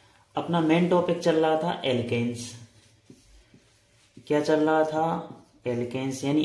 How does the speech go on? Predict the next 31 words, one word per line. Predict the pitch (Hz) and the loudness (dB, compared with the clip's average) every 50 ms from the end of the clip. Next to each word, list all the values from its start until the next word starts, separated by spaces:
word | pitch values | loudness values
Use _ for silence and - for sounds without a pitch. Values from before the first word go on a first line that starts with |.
| - - | 0 0
alkane | 139 147 151 151 147 180 175 170 | 2 4 4 4 2 0 0 2
बनाने | 160 156 156 151 151 156 156 | 2 2 4 4 4 4 2
की | 151 160 156 | 2 0 -2
विधियाँ | 135 127 120 123 135 143 139 | -2 -2 -2 -2 -2 -2 -2
पढ़ | 120 - 101 | -2 -6 -6
रहे | 104 107 107 104 104 | -4 -4 -4 -4 -4
थे, | - - - - - - - | -6 -10 -14 -18 -20 -12 -10
पढ़ | 127 120 | -6 0
रहे | 131 143 143 143 | 0 2 2 2
थे | 156 151 | 0 0
कि | 156 156 | 0 0
नहीं? | 151 151 151 151 - - - - - - - - - - | 0 0 -2 -4 -8 -16 -20 -20 -20 -20 -20 -20 -14 -12
तो | - | -6
alkane | - 147 147 147 143 - 180 180 175 | -2 0 0 0 0 2 0 2 2
बनाने | 170 170 170 165 170 175 175 | 2 2 2 2 2 0 0
की | 170 170 | -2 -2
विधियाँ | 165 151 147 143 143 156 156 160 | -2 -2 -2 0 2 2 2 2
में | 151 151 160 180 - - - - - _ _ 117 | 2 2 0 -2 -4 -12 -16 -20 -20 _ _ -2
वोल्टेज | 120 135 139 139 165 160 160 | 2 2 4 4 4 4 4
अभिक्रिया | 165 156 156 160 156 - 151 156 160 156 | 2 2 2 0 0 0 0 2 2 2
हम | 151 151 151 | 2 0 0
आपको | 151 151 151 - 147 | 0 -2 -2 -2 -4
समझा | - - 123 123 127 139 135 | -4 -2 -6 -4 -2 -2 -4
चुके | 139 156 151 156 156 | -4 -6 -4 -4 -4
हैं। | 156 160 185 - - - - - - - - _ _ _ _ _ _ - | -4 -4 -8 -12 -14 -20 -20 -20 -20 -20 -20 _ _ _ _ _ _ 0
अब | 165 175 170 - - - - - - - _ _ _ _ _ _ - _ _ _ _ - - - | 0 0 0 -2 -8 -14 -18 -20 -20 -20 _ _ _ _ _ _ -20 _ _ _ _ -20 -8 -2
alkane | - 147 151 156 151 - 185 185 175 | 2 4 4 4 4 2 2 2 2
बनाने | 170 165 165 165 165 170 170 | 2 2 2 0 0 0 0
की | 165 170 | -2 -2
विधि | 160 151 156 151 156 156 | -2 -2 0 2 2 2
में | 151 151 165 - - - | 2 0 -2 -4 -8 -12